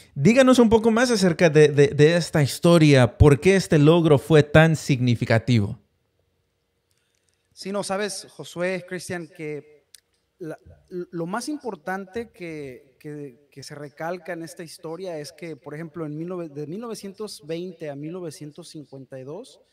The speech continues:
Speaker 2: ah, cuando el ser humano, pues, estaba conquistando diferentes cimas, estaban llegando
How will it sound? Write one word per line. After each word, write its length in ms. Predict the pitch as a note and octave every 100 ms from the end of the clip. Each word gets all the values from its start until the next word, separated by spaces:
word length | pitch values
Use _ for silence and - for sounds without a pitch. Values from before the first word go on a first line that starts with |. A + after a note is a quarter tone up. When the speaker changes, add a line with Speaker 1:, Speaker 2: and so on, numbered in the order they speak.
| _ _ _ _ _
Speaker 2:
ah, 200 | B2+ A#2+ A#2+ _
cuando 240 | _ D3 D3
el 100 | C#3+
ser 200 | - F#3
humano, 420 | F#3 F#3 G3 G#3
pues, 140 | F3+ C#3+
estaba 480 | - E3 E3+ F3+ F3
conquistando 640 | D#3 C#3 C3+ - D#3+ F3
diferentes 540 | E3 D3+ D3+ D3+ E3 C#3+
cimas, 640 | - G#3+ G#3 G3 F#3+ E3
estaban 380 | C#3+ D3+ D#3+ D3+
llegando 680 | C#3+ D3 D#3 D3+ D3 C3